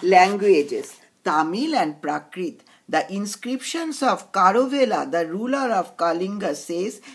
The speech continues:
he destroyed a confederacy of Tamil states, the Tramidesh Sanghatam. So, uh, today up till this, that is the inscriptions, the sources of history means literature,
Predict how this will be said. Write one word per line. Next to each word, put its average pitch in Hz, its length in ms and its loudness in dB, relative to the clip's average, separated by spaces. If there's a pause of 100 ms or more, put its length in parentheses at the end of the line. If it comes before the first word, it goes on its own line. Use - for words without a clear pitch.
he 170 180 -6
destroyed 190 840 0
a 170 120 -2
confederacy 190 1000 -6
of - 220 -4
Tamil 156 400 -4
states, 214 520 -6 (320)
the 131 360 -2 (260)
Tramidesh 175 1040 -2 (100)
Sanghatam. 147 1160 -6 (440)
So, 254 560 -2 (260)
uh, - 160 -2
today 170 420 -6
up 202 280 -4
till 147 220 -6
this, 147 360 -8
that 135 320 -10
is 208 180 -10
the 147 140 -6
inscriptions, 185 1300 -10 (300)
the 131 240 -4
sources 190 640 -6
of 156 200 -10
history 190 520 -10
means 160 400 -10
literature, 180 960 -6